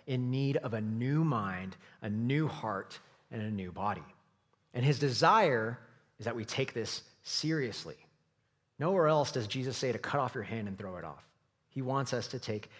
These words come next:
this seriously. Solomon's desire, emphasized to his son, is that he takes it seriously. So we have to think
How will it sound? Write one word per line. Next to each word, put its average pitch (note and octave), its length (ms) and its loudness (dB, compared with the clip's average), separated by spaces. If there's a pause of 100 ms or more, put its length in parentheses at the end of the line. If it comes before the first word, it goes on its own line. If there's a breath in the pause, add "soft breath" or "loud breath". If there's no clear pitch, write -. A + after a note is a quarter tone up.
(120 loud breath)
this G#2 140 -8
seriously. G#2 580 -8 (300 soft breath)
Solomon's F3+ 600 8
desire, B2 480 6
emphasized E3 580 4
to D#3 100 2
his - 100 0
son, E3 480 4 (220 loud breath)
is C#3 140 4
that C#3 160 4
he D3+ 160 2
takes D3+ 380 2
it B2 200 2 (160 loud breath)
seriously. G#2 680 0 (600 soft breath)
So - 160 2
we D3 120 2
have F3 400 6
to E3+ 100 2
think G#2 360 -6